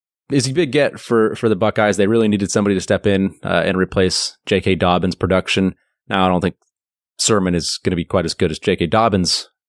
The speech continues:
was, but, uh, he's, he's a very good player nonetheless. He had over two thousand yards in his time over there at Oklahoma. And I, I, you know, it seemed like he was kinda underutilized a little bit at times. I mean, Kennedy Brooks was a good running back, no doubt, but I don't know, just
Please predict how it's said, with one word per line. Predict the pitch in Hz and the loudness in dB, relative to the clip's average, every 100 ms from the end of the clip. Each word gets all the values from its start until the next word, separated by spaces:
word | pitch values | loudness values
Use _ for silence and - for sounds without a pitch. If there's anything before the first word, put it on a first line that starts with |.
| - | -6
was, | 85 76 | -4 -4
but, | - 82 - | -2 -4 0
uh, | 82 80 _ _ - | -2 -2 _ _ -4
he's, | 110 104 | -4 0
he's | 135 | 0
a | 127 | 0
very | 160 135 | 0 0
good | 113 | -2
player | 117 104 92 - | 0 0 0 0
nonetheless. | 104 95 92 92 90 - _ _ _ | 0 2 2 2 0 -6 _ _ _
He | - | -4
had | 110 | -2
over | 101 | 0
two | 98 107 | -2 -2
thousand | 107 98 92 | 0 0 2
yards | 92 92 87 | 2 2 0
in | 90 | -2
his | |
time | - 95 92 90 | -2 0 0 0
over | 87 | 2
there | 90 87 | 2 2
at | 87 | 0
Oklahoma. | 85 87 90 92 92 87 - _ _ _ _ | 0 0 0 0 0 -2 -16 _ _ _ _
And | 120 | -2
I, | 156 | 0
I, | 151 | 2
you | 175 | 2
know, | 156 | 2
it | 127 123 131 | 2 0 0
seemed | - 180 208 | 0 2 2
like | 110 | 0
he | - | 2
was | 113 | -2
kinda | - 120 - | 0 -2 0
underutilized | 135 107 95 131 107 82 85 - | 2 2 2 2 2 2 0 0
a | |
little | 92 87 | 2 2
bit | 76 90 | 2 0
at | 85 - | 0 0
times. | 87 82 | -2 0
I | |
mean, | 95 98 | 0 0
Kennedy | - 117 104 | 0 -2 0
Brooks | 98 110 101 | -2 -2 -2
was | 104 95 | -2 -2
a | |
good | 92 92 | 0 0
running | 95 90 | 0 0
back, | 87 87 - | 0 0 0
no | 90 | 0
doubt, | 90 92 85 - _ _ _ | 2 2 0 -2 _ _ _
but | 101 87 - _ - | -2 -2 -4 _ -2
I | 104 | 2
don't | 98 | 2
know, | 85 | 2
just | 85 87 | 0 -4